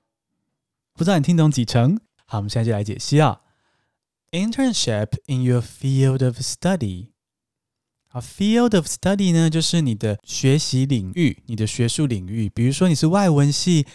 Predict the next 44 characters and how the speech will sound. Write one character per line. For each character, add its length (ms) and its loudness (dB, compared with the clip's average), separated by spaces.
那 160 -2
英 300 -2
文 260 4
文 240 2
学 180 -2
就 80 -4
是 100 -6
你 60 -2
的 80 -4
领 180 -6
域。 300 -4
如 100 0
果 100 6
你 100 6
是 220 4
兽 320 4
医 220 2
系， 440 0
那 120 0
么 120 2
呢， 140 2
你 120 -2
的 240 -6
领 180 -6
域 140 0
就 100 -2
是 120 -2
兽 360 0
医。 320 -4
那 100 0
在 180 2
你 140 2
的 100 0
这 160 0
个 340 2
学 220 0
习 200 6
领 180 4
域 120 6
中 380 4
的 160 2
实 340 0
习， 380 0
internship， 680 0